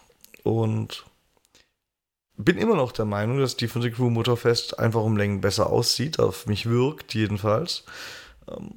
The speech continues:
muss aber Forza noch nachträglich so einen Punkt zusprechen, Rüdiger.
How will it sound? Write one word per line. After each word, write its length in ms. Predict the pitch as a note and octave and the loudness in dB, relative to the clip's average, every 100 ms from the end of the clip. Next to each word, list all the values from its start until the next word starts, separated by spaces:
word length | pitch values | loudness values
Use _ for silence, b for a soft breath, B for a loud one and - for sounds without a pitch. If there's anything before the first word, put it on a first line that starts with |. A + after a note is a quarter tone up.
| - | -6
muss 440 | G#2+ A#2 D#3 G3 | -2 2 2 2
aber 260 | - D#3 D#3 | 2 4 2
Forza 760 | - A3 - F3+ D#3 D3+ C#3+ | 2 0 0 0 2 2 0
noch 180 | C3 - | -2 0
nachträglich 540 | E3 F3+ - E3+ C#3+ | 0 0 -2 -2 -2
so 100 | - | -2
einen 100 | A2 | -4
Punkt 220 | - G3+ - | 0 0 0
zusprechen, 560 | - - - F2+ F#2+ | -4 -6 -4 -4 -4
Rüdiger. 460 | F#2 - - - | -8 -10 -12 -16